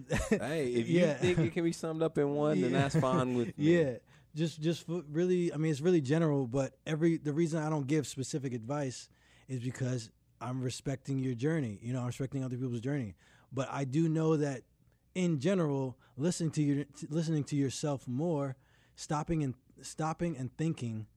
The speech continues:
Speaker 1: more, thinking about what you want and why you want it, will get you to, to where you wanna be, get you where you, where, where you think that you need to be. But yeah, so I, I mean, I don't have, I don't have two other things.
Speaker 2: That's cool.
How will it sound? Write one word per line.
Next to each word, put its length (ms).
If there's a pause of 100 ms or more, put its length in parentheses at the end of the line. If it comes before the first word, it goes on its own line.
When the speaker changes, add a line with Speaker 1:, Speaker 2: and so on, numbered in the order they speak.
(320)
Speaker 1:
more, 500 (140)
thinking 260
about 320
what 300
you 100
want 320 (380)
and 160
why 160
you 160
want 300
it, 120 (480)
will 180
get 300
you 140
to, 340
to 140
where 160
you 180
wanna 240
be, 220
get 200
you 140
where 140
you, 280 (140)
where, 260 (600)
where 120
you 200
think 260
that 160
you 80
need 220
to 80
be. 260 (800)
But 100
yeah, 180
so 120
I, 180
I 40
mean, 120
I 60
don't 80
have, 180 (160)
I 60
don't 120
have 140
two 180
other 200
things. 360
Speaker 2:
That's 220
cool. 400